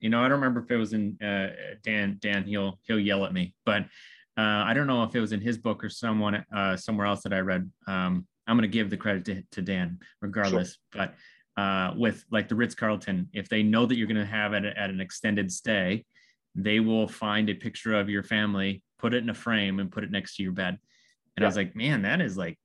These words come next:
Speaker 1: that's a different level than,
Speaker 2: <laughs>
Speaker 1: than just being like, 'Oh, here's your name tag and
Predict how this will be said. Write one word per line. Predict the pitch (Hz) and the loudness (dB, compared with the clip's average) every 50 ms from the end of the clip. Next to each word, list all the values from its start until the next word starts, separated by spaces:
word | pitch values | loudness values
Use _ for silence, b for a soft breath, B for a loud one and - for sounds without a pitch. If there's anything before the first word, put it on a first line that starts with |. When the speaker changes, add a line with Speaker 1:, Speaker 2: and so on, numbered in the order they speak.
| _ _ - | _ _ -4
Speaker 1:
that's | - 113 131 - | -4 -4 0 2
a | 185 | 2
different | 160 180 - - 107 98 - - - 101 92 98 | 2 0 0 -2 -2 -2 -2 -2 -4 -6 -4 -2
level | 98 95 92 92 92 95 90 90 90 - _ _ - | -2 0 0 0 -2 -4 -6 -8 -12 -16 _ _ -10
than, | - 98 101 107 104 101 101 - - 98 95 95 98 | -10 -6 -2 0 2 4 4 4 4 4 2 0 -2
Speaker 2:
<laughs> | 90 - - _ - - - - | -4 -8 -8 _ -20 -20 -12 -2
Speaker 1:
than | - 113 110 107 | 0 2 2 4
just | 113 107 - - | 2 0 0 0
being | 117 107 104 104 | 0 2 2 2
like, | 107 101 101 95 - 131 | 2 0 0 0 -2 -2
'Oh, | 147 170 165 143 | -2 0 0 -2
here's | 117 113 131 151 151 143 | -2 -2 -2 -2 -2 -2
your | 156 151 | -4 -4
name | 139 147 151 151 | -4 -2 -4 -4
tag | 151 143 139 135 131 127 123 120 | -2 0 0 2 2 0 0 0
and | 117 113 113 107 101 | 0 0 0 -2 -2